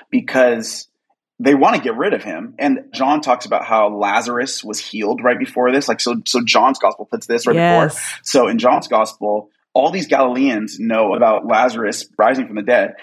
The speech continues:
Speaker 1: All of them are thinking this might be the Messiah. And
Speaker 2: Yes.
Speaker 1: they're walking to Jerusalem on the festival where they talk about a coming Messiah, hoping for God to do it again.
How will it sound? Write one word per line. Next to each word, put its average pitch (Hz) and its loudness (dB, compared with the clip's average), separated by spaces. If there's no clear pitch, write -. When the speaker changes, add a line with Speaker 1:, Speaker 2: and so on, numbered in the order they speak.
Speaker 1:
All 139 4
of 151 -4
them 127 0
are 117 -4
thinking 113 -10
this 120 -10
might 120 -2
be 107 -10
the 98 -10
Messiah. 117 0
And 156 0
Speaker 2:
Yes. 110 -2
Speaker 1:
they're 101 -10
walking 120 -2
to 110 -8
Jerusalem 113 -4
on 165 4
the 147 -4
festival 131 -2
where 113 -4
they 113 -10
talk 131 -2
about 107 0
a 113 -2
coming 127 -2
Messiah, 110 -2
hoping 151 2
for 117 2
God 107 2
to 107 -12
do 95 -8
it 92 -10
again. 95 -6